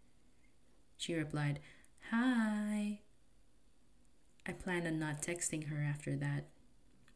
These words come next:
Made me feel bad that I care about it when I shouldn't care. L A, the woman who texts, reached out and I told her how I was feeling.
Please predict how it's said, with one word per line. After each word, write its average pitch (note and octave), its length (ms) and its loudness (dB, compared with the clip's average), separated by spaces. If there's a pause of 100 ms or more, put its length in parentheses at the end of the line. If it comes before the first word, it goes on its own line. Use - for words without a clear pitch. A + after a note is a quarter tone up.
(360)
Made E3 220 0
me E3+ 100 0
feel D#3+ 240 -2
bad D#3+ 540 0 (260)
that D#3+ 140 -4
I D3+ 80 0
care F#3 300 0
about C#3 280 0
it C#3+ 160 -4
when D3+ 100 -6
I D3+ 100 -4
shouldn't D3 440 -4
care. C3 360 -6 (2750)
L G#3 400 6
A, C#3 560 2 (240)
the E3+ 100 4
woman D#3+ 360 4
who C#3 180 2
texts, - 680 -4 (120)
reached F3+ 420 0
out D3 380 2
and D#3 100 -2
I C#3+ 120 2
told E3 440 0
her C3+ 360 -4
how E3+ 240 0
I E3+ 80 0
was C#3+ 260 0
feeling. E3 480 -2